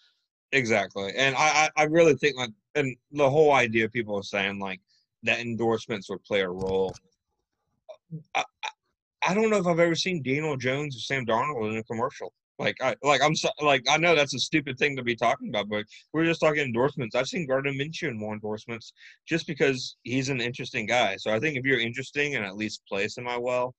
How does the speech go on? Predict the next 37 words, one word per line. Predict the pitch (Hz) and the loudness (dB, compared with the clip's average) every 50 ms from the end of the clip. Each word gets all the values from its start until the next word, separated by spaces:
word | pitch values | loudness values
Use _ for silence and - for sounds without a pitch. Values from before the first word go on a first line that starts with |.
| _ - - _ _ _ | _ -20 -20 _ _ _
then | 117 113 101 92 - - | -2 0 0 -2 -2 -2
I | 113 | -2
really | 110 107 110 113 113 107 | 0 2 2 2 2 2
don't | 104 101 92 - | 0 -2 -6 -6
think | - 107 98 92 | -8 -8 -8 -6
market | 95 95 98 95 95 - - | -6 -8 -6 -6 -8 -10 -6
matters. | 95 95 95 92 98 98 98 98 95 - | -6 -4 -4 -4 -4 -4 -6 -8 -10 -12
And | 95 92 92 87 104 | -14 -14 -12 -12 -12
li-, | 120 131 143 143 147 | -6 -2 -2 0 2
like | 151 156 151 151 147 | 4 4 4 4 2
you | - 123 | -2 -4
said, | - - 107 104 | -2 -2 2 2
that | 123 | 2
was | 135 135 | 2 2
gonna | 135 143 127 | 0 -2 -2
be | 110 | -2
my | 107 104 | -2 -2
main | 101 98 104 104 98 - | -2 -2 -4 -4 -4 -6
point. | 117 113 113 113 107 - _ - - _ _ _ _ - | -4 -2 -2 -2 -4 -6 _ -20 -20 _ _ _ _ 2
Baker | 165 190 220 190 214 165 | 2 2 2 2 2 0
went | 147 156 147 131 | 2 0 -2 -4
to | 120 | -8
Cleveland | - - 120 113 113 117 110 110 101 98 98 95 - | -8 -4 0 0 0 0 0 -2 -4 -4 -6 -8 -8
in | 98 98 98 95 92 90 - | -6 -6 -6 -6 -8 -10 -10
a | 95 92 - _ | -10 -10 -10 _
horrible | - 117 120 120 110 110 107 | -2 0 0 2 0 -2 -6
time | 98 - 104 101 101 98 | -6 -6 -6 -6 -6 -8
for | - 101 - - | -10 -16 -14 -10
Cleveland, | 107 101 101 95 101 101 98 98 95 - | -8 -8 -8 -8 -8 -8 -8 -8 -8 -8
and | 92 95 95 95 98 92 | -6 -6 -6 -8 -8 -4
Burrow | 113 117 123 131 127 120 110 | -2 -2 0 2 2 2 0
went | 107 113 110 - - | -2 -4 -8 -10 -12
to | 101 | -14
Cincinnati | - - - 113 107 - 104 98 98 98 98 98 101 101 98 | -10 -8 -8 -8 -8 -8 -8 -6 -4 -2 -2 -2 -2 -4 -4
when | 92 101 101 98 98 98 98 _ _ _ _ _ _ _ _ _ _ _ - | -6 -6 -8 -8 -8 -10 -14 _ _ _ _ _ _ _ _ _ _ _ 0
I, | 139 143 - 135 | 2 2 2 0
I, | 143 | -4